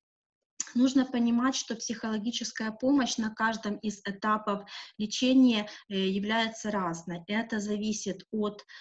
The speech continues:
а, задач лечения, и это зависит от, э, самих потребностей пациента и его семьи. Э, если мы, а, посмотрим на, а, что может изменять функционирование семьи,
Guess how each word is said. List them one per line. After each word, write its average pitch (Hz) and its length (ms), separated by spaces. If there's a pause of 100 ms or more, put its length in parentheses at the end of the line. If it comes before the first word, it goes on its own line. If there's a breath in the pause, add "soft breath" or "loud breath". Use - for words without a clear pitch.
(200 loud breath)
а, 190 160
задач 226 540
лечения, 226 720
и 190 180
это 208 380
зависит 202 680 (360 loud breath)
от, 202 400
э, 185 500 (560 loud breath)
самих 214 480
потребностей 202 720
пациента 233 680
и 202 180
его 196 340
семьи. 180 680 (640 loud breath)
Э, 196 160
если 254 520
мы, 254 460 (220 loud breath)
а, 208 180
посмотрим 233 920 (200 loud breath)
на, 220 480
а, 208 160
что 277 300
может 240 440
изменять 226 560
функционирование 208 1080
семьи, 233 720